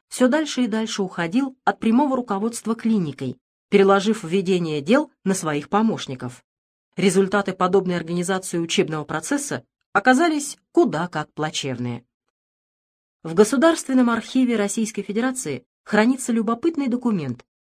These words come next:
датированный началом апреля тысяча восемьсот девяносто шестого года. Попечитель Московского учебного округа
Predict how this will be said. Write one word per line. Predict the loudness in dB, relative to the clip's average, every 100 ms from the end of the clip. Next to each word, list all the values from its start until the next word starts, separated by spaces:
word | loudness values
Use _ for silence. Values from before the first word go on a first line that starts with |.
| -2
датированный | 0 2 0 0 0 -2 -4 -2
началом | -2 0 -2 -2 -6
апреля | -2 0 0 -2 -4 _ -2
тысяча | -2 0 -2
восемьсот | -4 -4 -4 -4 -4
девяносто | -4 -2 -4 -4
шестого | -8 -8 -6 -4 -4
года. | -6 -6 -10 _ _ _ _ _ _ 0
Попечитель | 2 2 2 0 2 2
Московского | 2 2 -2 -2 -2 -2
учебного | 2 0 0 -2 0
округа | -2 0 -2 -2 -6